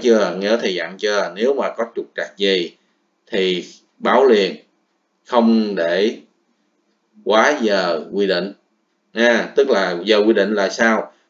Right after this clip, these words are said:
Khi thầy đưa bài sửa lên group của lớp là coi như là đó là giờ quy định, hết, hết, hết có thay đổi được đó nha.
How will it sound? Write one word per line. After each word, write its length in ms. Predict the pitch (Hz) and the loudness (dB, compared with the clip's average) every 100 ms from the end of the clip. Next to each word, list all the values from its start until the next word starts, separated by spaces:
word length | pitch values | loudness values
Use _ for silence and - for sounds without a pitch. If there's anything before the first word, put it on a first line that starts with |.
| - | 0
Khi 300 | 131 127 120 | 4 4 4
thầy 260 | 107 95 92 | 0 0 -2
đưa 400 | 92 117 120 113 | 2 6 6 6
bài 240 | 95 90 | 2 -2
sửa 280 | - 87 104 | -4 -4 0
lên 260 | 127 104 | 0 0
group 140 | 101 - - | -2 -4 -2
của 80 | 101 | -4
lớp 320 | 107 127 - _ - | 0 -2 -4 _ -10
là 180 | 87 - | -8 -4
coi 100 | 101 | -4
như 200 | 101 98 | -2 -2
là 260 | 90 82 82 92 | -2 -6 -8 -2
đó 220 | 101 127 | 0 2
là 180 | 104 87 | 0 -2
giờ 240 | 90 85 90 | -4 -6 -4
quy 80 | 95 | -6
định, 240 | 85 98 | -8 -8
hết, 220 | 117 101 - - | -6 -6 -6 -4
hết, 180 | 131 - 135 | -4 -4 -4
hết 180 | 131 - | -4 0
có 180 | 131 123 - _ _ _ _ | 2 2 0 _ _ _ _
thay 180 | 117 101 | -4 -2
đổi 200 | 82 104 | -2 -2
được 200 | 92 90 | -2 -2
đó 120 | 104 | -4
nha. 360 | 117 117 107 | -2 -2 -2